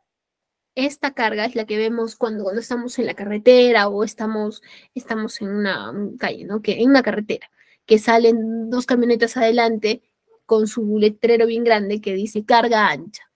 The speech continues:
¿no? Esa viene a ser la carga sobredimensionada, ¿sí? Ahora, pensar nosotros que aplicar, tener nuestra propia flota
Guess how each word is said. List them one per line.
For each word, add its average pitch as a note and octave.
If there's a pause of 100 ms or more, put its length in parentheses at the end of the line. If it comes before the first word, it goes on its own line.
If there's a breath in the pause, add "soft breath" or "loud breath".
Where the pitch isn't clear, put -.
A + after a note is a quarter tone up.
(160)
¿no? A#3 (300 soft breath)
Esa D#4+
viene C4
a B3+
ser B3+
la A#3
carga A#3
sobredimensionada, G#3+ (220)
¿sí? E4 (2750)
Ahora, C4+ (1400)
pensar F4+
nosotros D4
que B3
aplicar, B3+
tener C4
nuestra C#4
propia B3
flota A#3